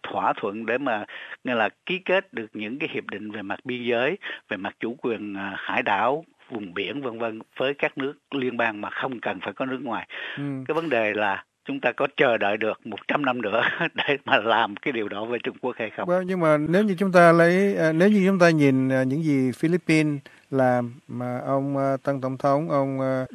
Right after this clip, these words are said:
Speaker 2: Duterte đó khi lên đã có những cái tuyên bố rất là thẳng thừng ở trong cái chuyện này. Nhưng mà rõ ràng là hình như cái cách này nó có vẻ là đem lại cái hiệu quả.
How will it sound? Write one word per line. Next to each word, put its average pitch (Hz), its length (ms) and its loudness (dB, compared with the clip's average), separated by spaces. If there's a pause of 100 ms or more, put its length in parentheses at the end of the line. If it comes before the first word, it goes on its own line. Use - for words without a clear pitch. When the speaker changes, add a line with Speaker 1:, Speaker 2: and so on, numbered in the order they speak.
Speaker 2:
Duterte 147 580 8
đó 143 160 4
khi 147 180 4
lên 143 320 10
đã 120 160 0
có 139 160 0
những 131 200 -4
cái 147 120 -4
tuyên 135 240 2
bố 135 320 2
rất 185 120 -2
là 156 60 2
thẳng 127 240 -2
thừng 123 320 0
ở 120 120 -4
trong 135 200 -2
cái 147 60 -2
chuyện 120 260 -4
này. 113 220 -4 (360)
Nhưng 165 120 -2
mà 156 80 4
rõ 135 220 6
ràng 139 340 4
là 131 540 4
hình 131 160 -2
như 151 100 2
cái 180 140 0
cách - 240 0
này 143 260 2
nó 156 440 0
có 202 140 0
vẻ 131 480 0
là 143 180 0
đem 143 240 2
lại 120 180 0
cái 156 100 -2
hiệu 123 220 -2
quả. 117 340 -2